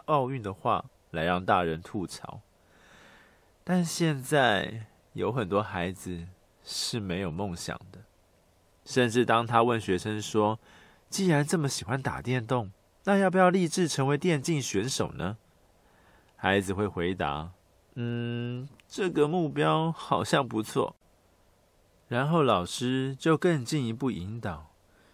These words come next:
说：“电竞选手在碰上其他国家的选手时，如果能聊上几句，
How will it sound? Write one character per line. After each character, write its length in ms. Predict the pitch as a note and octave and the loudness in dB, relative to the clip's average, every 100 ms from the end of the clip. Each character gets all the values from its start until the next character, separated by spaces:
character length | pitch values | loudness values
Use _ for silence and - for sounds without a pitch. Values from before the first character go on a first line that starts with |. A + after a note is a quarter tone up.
| _ | _
说： 240 | - G#3 | 2 4
“电 260 | G#3+ A3 F#3+ | 4 4 2
竞 240 | E3+ F#3 | 2 0
选 280 | D3+ A#2 A#2 | 0 -2 -2
手 320 | D3+ G#2+ D#2 - - _ | -2 -4 -4 -8 -20 _
在 160 | - A#2+ | 0 0
碰 180 | - A#2 | 2 0
上 180 | C3 A2 | 0 0
其 220 | - F#2+ | -4 -4
他 180 | B2 B2 | -2 0
国 220 | G#2 G2+ | 0 0
家 160 | A#2+ | 2
的 80 | A#2 | 0
选 220 | - G2 | 0 -4
手 200 | G#2 F2 | -2 -4
时， 360 | E2 - D#2+ E2+ - _ _ | -4 -8 -10 -14 -18 _ _
如 140 | C#3+ | -4
果 160 | F3+ D3+ | 0 0
能 260 | A2 C#3 C#3 | 0 -2 0
聊 200 | B2 D3 | 0 0
上 200 | G3 C#3 | 0 -2
几 220 | F#2+ C#2+ | -6 -10
句， 320 | - B2+ G#2+ | -10 -8 -8